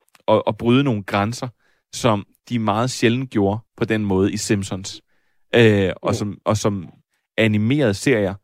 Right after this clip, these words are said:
Speaker 1: øh, først er blevet meget bedre til her over de senere år, men det synes jeg, den banede vejen for at lave de her meget,
Speaker 2: Det var
Speaker 1: meget
Speaker 2: forud for sin
Speaker 1: dybe
Speaker 2: tid på
Speaker 1: Ja.
Speaker 2: mange måder, vil jeg sige.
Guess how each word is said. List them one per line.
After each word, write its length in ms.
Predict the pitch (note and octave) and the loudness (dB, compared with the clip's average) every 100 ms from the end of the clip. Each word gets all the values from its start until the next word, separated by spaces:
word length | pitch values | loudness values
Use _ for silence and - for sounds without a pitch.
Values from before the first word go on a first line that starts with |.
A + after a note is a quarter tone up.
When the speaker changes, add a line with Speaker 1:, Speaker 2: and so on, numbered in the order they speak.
| _ _ - - _ | _ _ -20 -20 _
Speaker 1:
øh, 220 | - A#2+ A2+ | -20 -18 -4
først 280 | B2+ C3 | 0 0
er 40 | A#2 | -2
blevet 160 | G#2+ | -4
meget 240 | G2 G2+ A2 | -2 -2 0
bedre 280 | G#2+ G#2+ A#2+ | 0 0 -2
til 160 | A#2+ | -4
her 220 | A2 G#2+ | -2 -2
over 240 | F#2+ G#2 G2+ | -2 0 -2
de 60 | |
senere 320 | G2 A2+ A2+ G2 | -2 -2 -2 -2
år, 60 | |
men 160 | F#2+ G#2 | -4 -6
det 100 | A2+ | -4
synes 200 | C3 C3+ | -6 -8
jeg, 60 | |
den 120 | G#2 G2+ | -10 -6
banede 420 | G#2+ A2 B2+ G2 | -2 -2 -2 -2
vejen 300 | C3 A#2 A2 | -4 -4 -8
for 280 | - A2+ - _ _ _ | -6 -6 -8 _ _ _
at 60 | A#2 | -2
lave 280 | G#2+ A2 B2+ | 2 2 0
de 100 | B2+ | -2
her 100 | A#2+ | -2
meget, 200 | G2+ G2+ | -2 0
Speaker 2:
Det 60 | A#2 | 2
var 60 | |
Speaker 1:
meget 80 | G#2+ | 2
Speaker 2:
forud 300 | B2 D3+ C#3+ | 4 4 2
for 80 | - | -2
sin 100 | B2 | 0
Speaker 1:
dybe 160 | B2 C3+ | 2 2
Speaker 2:
tid 180 | E3 - _ | -2 -4 _
på 60 | C#3 | -2
Speaker 1:
Ja. 80 | G#2+ | 0
Speaker 2:
mange 160 | A2 B2+ | 0 -4
måder, 240 | A#2+ C3 | -6 -6
vil 60 | B2 | -6
jeg 100 | A2 | -10
sige. 160 | B2+ | -16